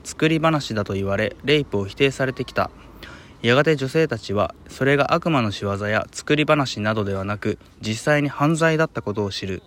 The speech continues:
男たちが街へと出かけて不在にしている二日間、お-、女性たちは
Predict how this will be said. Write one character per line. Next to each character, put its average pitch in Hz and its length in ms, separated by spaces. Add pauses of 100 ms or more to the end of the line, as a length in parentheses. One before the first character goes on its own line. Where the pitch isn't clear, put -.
(800)
男 143 300
た 131 120
ち - 120
が 104 100
街 107 280
へ 143 80
と 113 120
出 101 100
か 101 100
け 104 140
て 123 180
不 117 140
在 147 240
に 147 100
し - 60
て 139 180
い 135 40
る 131 80
二 120 260
日 156 80
間、 113 260 (640)
お-、 110 180
女 113 140
性 143 180
た 117 120
ち - 120
は 127 140